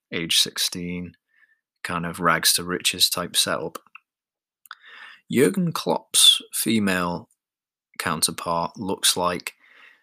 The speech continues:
a, a director of a company, kind of a, it's the glasses, I think, for me. And, but there's a sternness, and obviously Jurgen Klopp's a tall man, so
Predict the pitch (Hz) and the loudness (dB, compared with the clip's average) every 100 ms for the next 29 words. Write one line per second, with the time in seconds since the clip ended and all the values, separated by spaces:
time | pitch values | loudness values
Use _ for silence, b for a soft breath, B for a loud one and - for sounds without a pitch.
0 | b _ _ _ _ _ _ - - 92 | b _ _ _ _ _ _ -20 -8 -4
1 | 85 82 - _ - - 87 101 85 85 | -4 -6 -10 _ -10 -6 0 4 6 4
2 | 87 87 - - - 76 - - - 80 | 2 -2 -4 -4 -4 -4 -8 -14 -8 -6
3 | - 85 76 71 78 - _ - 92 82 | -6 -8 -12 -12 -12 -16 _ -4 -2 -2
4 | 78 82 82 _ _ _ - 87 - - | -4 -8 -8 _ _ _ -8 -2 0 0
5 | 87 90 95 - 85 82 78 76 80 71 | 0 2 4 4 0 0 -2 -2 -6 -8
6 | - 82 78 85 _ _ _ _ _ _ | -10 -8 -8 -10 _ _ _ _ _ _
7 | _ _ _ _ - - 160 165 170 165 | _ _ _ _ -16 -8 -4 -4 -4 -6
8 | 165 160 - B B B B B - - | -4 -6 -8 B B B B B -12 -6
9 | - 87 87 - - - 95 95 90 85 | -4 0 4 6 6 6 4 2 0 0
10 | - 87 87 - 85 90 92 85 82 80 | 0 0 -2 -4 -4 -2 -4 -4 -10 -8
11 | - - - - 90 82 80 80 87 87 | -4 -6 -2 -2 0 -2 -4 -6 -6 -4
12 | 87 82 80 b b b b - - 82 | -4 -6 -12 b b b b -4 -2 -2
13 | 80 85 | -4 -10